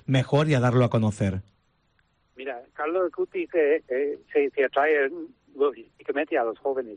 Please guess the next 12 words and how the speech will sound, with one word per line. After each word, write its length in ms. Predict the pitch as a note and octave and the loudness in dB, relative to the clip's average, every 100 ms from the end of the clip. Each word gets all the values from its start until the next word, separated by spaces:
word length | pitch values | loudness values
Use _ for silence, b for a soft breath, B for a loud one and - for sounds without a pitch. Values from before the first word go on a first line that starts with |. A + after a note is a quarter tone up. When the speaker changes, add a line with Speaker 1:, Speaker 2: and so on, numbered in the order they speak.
| - | -4
Speaker 2:
pero 240 | C3+ C3+ b b b | 0 -2 b b b
para 220 | - A#2+ A2 | -2 0 0
gente 280 | D3+ G3+ | -2 -2
de 200 | G3 F3 | -2 -2
toda 320 | D3 E3 E3+ E3 | -2 0 2 2
edad 240 | F3+ F#3+ E3+ _ _ _ | 2 0 -4 _ _ _
él 140 | F#3 G#3+ - | -2 -2 -6
tiene 320 | A3 A3 F#3+ | -8 -8 -10
un 240 | F3+ E3 D#3+ | -10 -10 -8
mensaje 540 | D3 C3+ F#3 - G4 - | -10 -8 -10 -8 -12 -10
súper 260 | - - | -6 -4
sencillo, 460 | - - - A3 | -4 -6 -6 -8